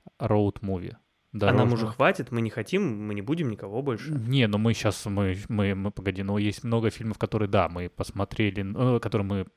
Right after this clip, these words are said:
Speaker 1: смотрели, посмотрели, но просто не включили в наш выпуск.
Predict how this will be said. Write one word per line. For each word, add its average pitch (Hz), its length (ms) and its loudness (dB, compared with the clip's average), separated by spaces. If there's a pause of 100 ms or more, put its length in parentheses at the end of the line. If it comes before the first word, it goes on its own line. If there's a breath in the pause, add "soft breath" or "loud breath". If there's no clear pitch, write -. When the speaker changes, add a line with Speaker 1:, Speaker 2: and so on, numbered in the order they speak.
(140)
Speaker 1:
смотрели, 110 560 4
посмотрели, 101 800 0
но 95 260 -2
просто - 380 -2
не 98 320 -2
включили 113 500 2
в 95 80 -8
наш 98 240 -4
выпуск. 101 440 -2